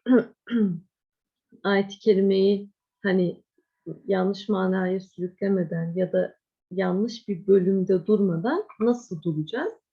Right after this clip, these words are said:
Bunun için, e, Allah razı olsun bize duraklar koymuşlar. Bu, he, tamam.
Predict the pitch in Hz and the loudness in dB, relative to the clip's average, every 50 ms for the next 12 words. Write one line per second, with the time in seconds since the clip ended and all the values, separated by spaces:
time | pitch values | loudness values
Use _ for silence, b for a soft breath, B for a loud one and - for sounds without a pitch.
0 | _ _ _ _ - 285 330 339 294 240 240 - - 254 294 392 440 _ _ _ | _ _ _ _ 2 4 4 6 4 2 0 -4 -6 -6 -6 -6 -6 _ _ _
1 | _ _ _ _ _ _ _ _ - 202 202 202 196 190 185 180 180 185 - - | _ _ _ _ _ _ _ _ -2 0 2 2 2 0 0 -2 -4 -6 -6 -2
2 | - 214 226 233 240 226 220 220 220 226 220 220 233 214 180 - - - 285 254 | 0 0 2 2 0 -2 -2 -2 -2 -2 -2 -2 -2 -2 -2 -4 -10 -10 -10 -6
3 | 254 233 214 220 254 302 311 311 - - 214 233 220 220 220 - 226 220 220 220 | -6 -6 -6 -4 -4 -4 -4 -4 -4 0 2 2 2 0 -2 -2 0 0 0 0
4 | 220 220 - 180 156 147 151 151 151 - - - - 175 196 254 392 427 - _ | -2 -4 -6 -6 -4 -4 -4 -8 -10 -12 -14 -10 -6 -4 -4 -4 -4 -6 -10 _
5 | _ _ _ _ _ _ _ _ _ _ _ _ _ _ _ _ _ _ _ _ | _ _ _ _ _ _ _ _ _ _ _ _ _ _ _ _ _ _ _ _
6 | _ _ _ _ _ _ _ _ 233 _ _ _ _ _ - 214 240 269 269 254 | _ _ _ _ _ _ _ _ -20 _ _ _ _ _ -2 0 2 2 0 0
7 | 240 226 190 180 - - - 226 202 185 156 147 - - _ | -2 0 -2 -2 -2 -4 -2 0 2 2 2 0 -2 -6 _